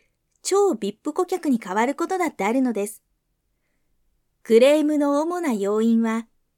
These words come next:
事象そのものよりも感情の行き違いであるケースがほとんどです。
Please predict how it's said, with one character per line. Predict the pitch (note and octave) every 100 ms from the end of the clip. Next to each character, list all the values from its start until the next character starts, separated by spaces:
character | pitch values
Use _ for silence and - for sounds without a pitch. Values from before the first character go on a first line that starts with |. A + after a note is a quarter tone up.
| _
事 | F3
象 | F#3+ C4+ C#4 D4
そ | C4+
の | B3+ D4
も | D#4
の | E4
よ | D#4
り | B3
も | G#3+ G3+ - _ _ _
感 | - G#3+ E4+
情 | E4+ F4
の | F4+
行 | F4
き | -
違 | F4 F4 F4
い |
で | F4+
あ |
る | F4+ B3
ケ | C4 C4
ー |
ス | -
が | G#3+
ほ | F#3 D3+
と | A#3 E4
ん |
ど | F4
で | A#3 A#3
す。 | -